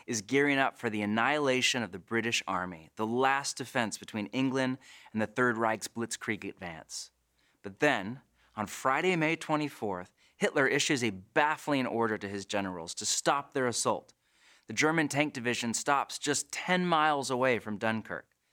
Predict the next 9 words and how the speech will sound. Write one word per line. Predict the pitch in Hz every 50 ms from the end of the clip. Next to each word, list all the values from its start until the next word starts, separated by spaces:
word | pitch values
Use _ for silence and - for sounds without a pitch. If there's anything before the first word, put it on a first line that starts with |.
| _ _ _ _ _ _ _ _ _ -
Then, | 120 165 202 196 120 101 117 127 -
the | - 120 127
city | - - - 180 185 196 196 175
is | 151 120 123
enveloped | 120 113 107 98 107 131 139 151 139 113 - -
in | 107 110
a | 107 101
strange | 98 - - - - 131 135 139 143 160 160 139 - 92
mist | 98 95 98 101 117 147 165 135 - - - - -